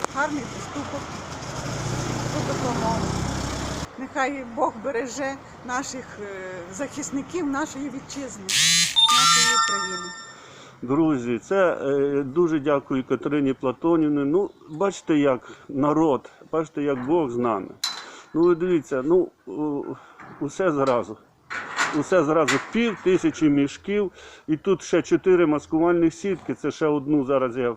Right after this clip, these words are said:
Speaker 2: привезу. І ми накриємо цілий бойовий,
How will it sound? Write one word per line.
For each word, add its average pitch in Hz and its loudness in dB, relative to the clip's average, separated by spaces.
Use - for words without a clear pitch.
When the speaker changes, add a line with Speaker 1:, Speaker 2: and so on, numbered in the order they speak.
Speaker 2:
привезу. 127 -2
І 170 4
ми 190 6
накриємо 170 4
цілий 208 2
бойовий, 165 4